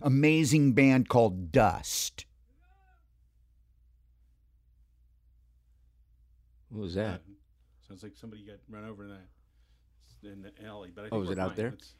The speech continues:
Speaker 3: yeah, it's out there.
Speaker 2: Okay.
Speaker 1: He was also a voidoid.
Speaker 2: Was he?
Speaker 1: He was a voidoid.
Speaker 2: Okay.
Speaker 1: You know, love comes in spurt, and, um,
Speaker 3: Who was in the Voidoids?
Speaker 1: it's a gamble when you get a face. Blank Generation.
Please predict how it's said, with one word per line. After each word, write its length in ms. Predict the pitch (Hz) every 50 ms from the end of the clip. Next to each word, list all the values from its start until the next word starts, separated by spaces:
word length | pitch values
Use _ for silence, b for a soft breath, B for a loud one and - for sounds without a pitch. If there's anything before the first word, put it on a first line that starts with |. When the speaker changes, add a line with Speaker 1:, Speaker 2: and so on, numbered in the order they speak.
| _
Speaker 3:
yeah, 200 | - 113 110 90 82
it's 120 | _ - -
out 140 | - - 113
there. 80 | - 85
Speaker 2:
Okay. 60 | - _ _ _ _ _ _ _ _ _ _ _ _ _ _ -
Speaker 1:
He 160 | - 101 117 113
was 200 | 104 113 - 123
also 400 | 123 131 147 147 - - 131 117
a 80 | 117
voidoid. 840 | 107 110 120 127 139 151 156 151 131 107 92 87 82 80 80 85 90 - - _ _ _ _ _ _ _ _ _ _ _ _ _ _ _ _ -
Speaker 2:
Was 100 | 104 131
he? 120 | 170 190 - _ _ _ _ _ _ _ _ _ _ _
Speaker 1:
He 140 | - 120 117
was 240 | 123 139 123 117
a 80 | 147 135
voidoid. 800 | 113 110 110 123 127 127 131 131 107 92 82 80 80 92 95 - 104
Speaker 2:
Okay. 200 | - - 85 82 - _ _ _ _ _ _ _ _ _ _ _ _ _ _ _ _ _ _
Speaker 1:
You 100 | 110 104
know, 120 | 98 92
love 300 | 92 92 107 113 110 - -
comes 260 | - 120 110 92 95
in 120 | 104 98
spurt, 540 | - - - - - 110 101 101 104 113 -
and, 280 | - 98 95 95 85 85 - - - _ _ _ _ _ _ -
um, 360 | 117 101 95 87 82 85 82 82 _ _ _ _ _ _ _ _ _ _ -
Speaker 3:
Who 60 | 147
was 120 | 160 147 190
in 80 | 160
the 60 | 143
Voidoids? 260 | 123 113 123 135 135 -
Speaker 1:
it's 120 | - -
a 60 | 123
gamble 540 | 95 92 87 104 113 101 104 107 107 107 107
when 160 | 104 104 101
you 100 | 98 92 85
get 180 | 82 110 92
a 60 | 82
face. 800 | - - - - 95 95 98 101 104 135 139 - - - - - - _ _ _ _ _ _ _ _ _ _ _ _ _ _ _ _ _ _ _ _ _ _ _ _ -
Blank 520 | 104 98 123 113 110 107 110 110 110 -
Generation. 1000 | - 90 107 110 104 107 104 101 101 104 98 101 104 98 - - 123 123 127 135